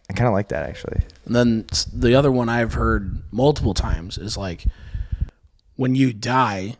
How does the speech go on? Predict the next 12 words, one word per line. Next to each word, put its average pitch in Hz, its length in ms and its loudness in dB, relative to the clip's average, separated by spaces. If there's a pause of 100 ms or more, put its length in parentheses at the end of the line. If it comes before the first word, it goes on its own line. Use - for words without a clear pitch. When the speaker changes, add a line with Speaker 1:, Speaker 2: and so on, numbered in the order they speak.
Speaker 2:
you 113 160 -2
see 123 200 0
the 110 160 0
white 110 400 -6
light, 101 320 -6 (500)
and 131 140 0
then 117 140 2
that's 123 320 -2
you 123 280 2
basically 117 400 -4
being 110 300 0
born 113 640 -2